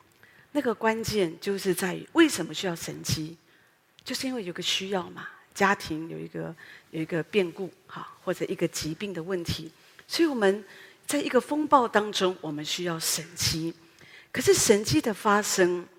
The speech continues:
讲的是神的介入，哈。那问题它怎么发生？神可以做，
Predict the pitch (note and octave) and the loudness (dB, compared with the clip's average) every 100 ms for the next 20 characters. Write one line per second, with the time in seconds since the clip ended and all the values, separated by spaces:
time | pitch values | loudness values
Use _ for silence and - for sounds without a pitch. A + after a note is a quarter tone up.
0 | _ _ _ _ _ - D3+ E3 - F#3 | _ _ _ _ _ 4 4 2 -2 -2
1 | C3+ - D#3+ - B3 G3 D#3+ E3+ - _ | -4 -8 -6 -2 -2 -4 -8 -10 -12 _
2 | - - - - - B3 - - F#4 D#4 | -20 -20 -20 -20 -6 -6 0 6 6 6
3 | A#3 C4+ C#4+ E3 D3+ E3 F3+ F3+ F3 E3+ | -2 0 -2 -4 -8 0 0 0 -2 -4
4 | - _ - - _ _ _ _ _ - | -8 _ -20 -20 _ _ _ _ _ 2
5 | - A#3+ D4 D#4 F#3+ - G#3 D#3 | 6 8 6 0 0 2 2 0